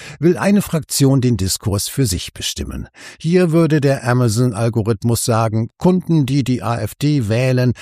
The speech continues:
Windräder niederreißen wollen und sich ihr Zigeunerschnitzel nicht verbieten lassen wollen, sind tendenziell der Überzeugung,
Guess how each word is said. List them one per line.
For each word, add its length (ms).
Windräder 680
niederreißen 760
wollen 300
und 160
sich 160
ihr 160
Zigeunerschnitzel 1000
nicht 260
verbieten 440
lassen 360
wollen, 220
sind 260
tendenziell 640
der 140
Überzeugung, 720